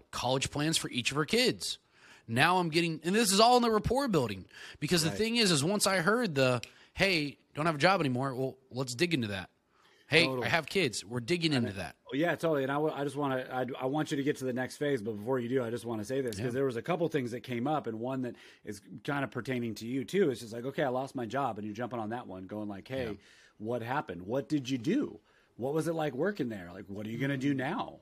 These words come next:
Speaker 2: You know, what's, what's the plan for this?" Right? And, um, digging into that emotion. Then the second one was, "I'm pregnant."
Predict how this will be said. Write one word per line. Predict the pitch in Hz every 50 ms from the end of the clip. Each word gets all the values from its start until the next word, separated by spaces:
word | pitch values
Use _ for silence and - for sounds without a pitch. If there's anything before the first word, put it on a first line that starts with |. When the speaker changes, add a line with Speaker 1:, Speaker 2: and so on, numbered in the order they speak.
| -
Speaker 2:
You | - 110 104
know, | 104 107
what's, | 104 117 123 - -
what's | - 120 123 120 -
the | - 107
plan | - - 123 139 190 254 208 127 104
for | - 101 98
this?" | 85 78 - - - - - - -
Right? | 107 104 107 117 127 131
And, | 131 120 107 101 - - - - - _ _ -
um, | 98 110 110 104 101 101 110 123
digging | 113 135 151 151 156 143
into | 135 127
that | 131 143 165 180
emotion. | 143 123 113 104 - 113
Then | 117 120
the | 117 110
second | - - 185 233 220 202 151
one | 139 131 127 123
was, | 123 127 135 139 147
"I'm | 139 139
pregnant." | 135 - - 202 247 269 233 151 101 -